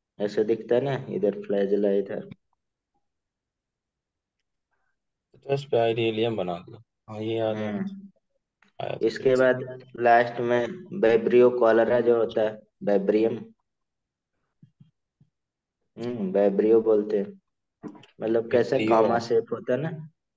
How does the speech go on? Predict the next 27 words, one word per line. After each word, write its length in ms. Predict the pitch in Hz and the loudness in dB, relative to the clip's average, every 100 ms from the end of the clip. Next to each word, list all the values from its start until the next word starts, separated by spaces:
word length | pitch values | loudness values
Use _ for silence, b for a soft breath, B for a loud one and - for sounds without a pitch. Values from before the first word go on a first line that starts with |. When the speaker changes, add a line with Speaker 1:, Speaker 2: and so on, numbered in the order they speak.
| _ _ - | _ _ -14
Speaker 2:
विब्रियो 500 | 95 95 113 104 101 | -10 -10 -10 -4 0
Speaker 1:
काफी 180 | 104 107 | 0 0
Speaker 2:
का 60 | |
नाम। 120 | 113 107 | -2 -2
Speaker 1:
पूछा 280 | 110 117 | -4 0
जाता 260 | 113 110 110 | 0 0 -2
है 60 | 110 | -4
कॉमा 420 | - 107 107 110 | -2 -2 0 -2
शेप, 420 | 107 110 107 - _ _ _ _ _ _ _ _ _ _ _ _ _ _ _ _ _ _ _ _ - | -2 -2 -2 -12 _ _ _ _ _ _ _ _ _ _ _ _ _ _ _ _ _ _ _ _ -8
कॉमा 300 | 101 104 107 | -4 -2 0
like, 300 | 104 104 147 - - - _ _ _ _ _ _ _ _ _ | 2 2 0 -4 -16 -20 _ _ _ _ _ _ _ _ _
जो 480 | 104 107 107 - - - | 2 4 4 2 -6 -4
Speaker 2:
जैसे 180 | 113 107 | 0 2
Speaker 1:
मतलब 180 | 104 | 4
Speaker 2:
लीची 100 | - | 4
Speaker 1:
वाइब्रियो। 240 | 107 104 147 | 2 4 4
Speaker 2:
होती 280 | 110 110 92 | 4 0 -2
है, 60 | |
वैसा 380 | 98 104 104 117 | -2 -2 0 0
होता 300 | 113 95 90 | 0 0 -4
है 60 | 98 | -4
ना 220 | 123 123 _ _ _ _ - | -4 -6 _ _ _ _ -12
विब्रियो। 360 | 92 - 95 | -12 -8 -4
Speaker 1:
हाँ, 160 | 104 107 | 0 0
वाइब्रियो 520 | 110 120 117 120 120 | 2 2 2 0 0
कॉलरा, 640 | 120 104 101 101 95 - - _ _ _ _ _ _ _ _ _ _ _ _ _ _ | 2 2 4 2 0 -4 -14 _ _ _ _ _ _ _ _ _ _ _ _ _ _
वाइब्रियो 800 | 101 98 95 107 127 160 - - | 0 0 0 -2 -2 -4 -8 -18